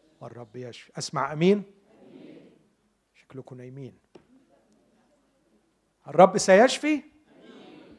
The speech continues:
والرب سيبني. نعم، نعم، يشفي المنكسر القلوب. الرب يبني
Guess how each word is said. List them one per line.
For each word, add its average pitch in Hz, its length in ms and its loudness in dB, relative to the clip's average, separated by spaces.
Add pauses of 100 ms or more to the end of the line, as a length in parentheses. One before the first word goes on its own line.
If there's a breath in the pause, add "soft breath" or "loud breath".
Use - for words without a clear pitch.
(120)
والرب 170 320 2
سيبني. 294 720 2 (680)
نعم، 311 400 -10 (360)
نعم، 254 300 -16 (140)
يشفي 220 500 -6
المنكسر 175 760 -10
القلوب. 127 600 -14 (760)
الرب 147 440 2
يبني 123 840 -8